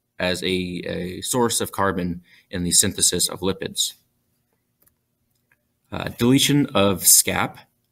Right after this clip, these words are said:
uh, S C A P, scap, i-, it's a protein required for S R B P activation. Uh, deletion of this,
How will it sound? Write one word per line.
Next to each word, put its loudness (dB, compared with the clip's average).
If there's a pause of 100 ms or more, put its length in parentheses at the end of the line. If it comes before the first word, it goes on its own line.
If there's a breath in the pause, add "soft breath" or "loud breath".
(240)
uh, 0
S 2
C 0
A 2
P, -4
scap, -2
i-, -20 (520 soft breath)
it's 0
a 0
protein 0
required 0
for 0
S 0
R 2
B -2
P -4
activation. -4 (800)
Uh, 2
deletion 2
of 2
this, 4